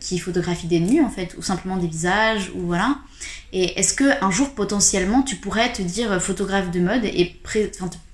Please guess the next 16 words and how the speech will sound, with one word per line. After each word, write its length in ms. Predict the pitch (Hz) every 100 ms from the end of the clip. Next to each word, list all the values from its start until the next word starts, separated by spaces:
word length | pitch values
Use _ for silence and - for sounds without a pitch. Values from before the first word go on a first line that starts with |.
| -
te 80 | -
présenter, 560 | - 214 202 190 226 233
toi, 180 | 214 220
à, 260 | 196 175 - - -
à 40 | 170
des 100 | 185
magazines, 760 | 180 185 175 185 208 220 214
ou 80 | 180
tu 100 | -
vois, 200 | 196 208
en 360 | 190 180 175 185 - - - - - -
proposant 500 | - 180 196 190 220
de 80 | 214
vraiment 420 | 180 175 196 226 220 - -
te 80 | 208
tourner 580 | - 208 220 240 233